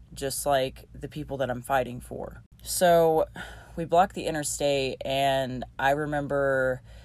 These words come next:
we yelled, "Hands up, don't shoot," and the cops started to approach us. So at that moment, everybody rushed to link arms because we knew what was going to happen.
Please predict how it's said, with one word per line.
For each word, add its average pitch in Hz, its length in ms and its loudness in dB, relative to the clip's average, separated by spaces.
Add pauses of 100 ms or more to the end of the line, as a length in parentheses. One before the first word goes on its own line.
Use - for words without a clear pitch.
(140)
we 156 120 -4
yelled, 139 380 4
"Hands 151 340 -4
up, 143 240 2
don't 135 260 -6
shoot," 120 440 -8
and 127 220 -6
the 123 60 -6
cops 135 400 0
started 135 320 -4
to 139 120 -8
approach 127 440 -6
us. - 160 -8
So - 220 -8
at 147 220 0
that 170 180 4
moment, 175 680 -4 (1120)
everybody 165 440 4
rushed 143 340 0
to 143 120 -10
link 127 260 -8
arms - 380 -8
because 147 340 -8 (160)
we 165 240 -4
knew 147 420 -2
what 120 160 -4
was 127 140 -8
going 123 240 -8
to 120 80 -8
happen. - 480 -10